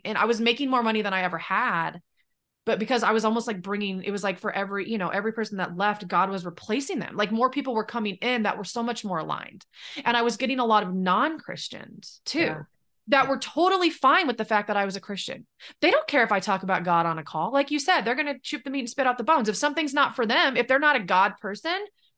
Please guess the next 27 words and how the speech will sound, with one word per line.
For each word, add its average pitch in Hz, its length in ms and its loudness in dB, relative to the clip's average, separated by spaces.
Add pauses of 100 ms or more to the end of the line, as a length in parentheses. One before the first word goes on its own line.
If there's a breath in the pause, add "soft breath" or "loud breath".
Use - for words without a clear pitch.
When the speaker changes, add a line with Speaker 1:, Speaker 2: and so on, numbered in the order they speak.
(440)
Speaker 1:
they 285 220 4
have 311 320 4
the 311 80 2
emotional 262 400 0
intelligence 226 500 0
to 240 80 -4
be 226 160 -2
like, 196 300 0 (280)
"Okay, 226 220 -4
God's 214 300 0
not 214 160 2
my 190 100 2
thing, 180 300 -4
but 196 100 2
I 190 80 2
can 220 160 -4
still 220 240 0
take 220 240 0
nuggets 202 380 0
from 208 100 -4
this 185 160 0
and 208 80 -6
just 180 140 -8
leave 214 180 0
the 202 80 -4
God 226 320 2
part." - 260 -8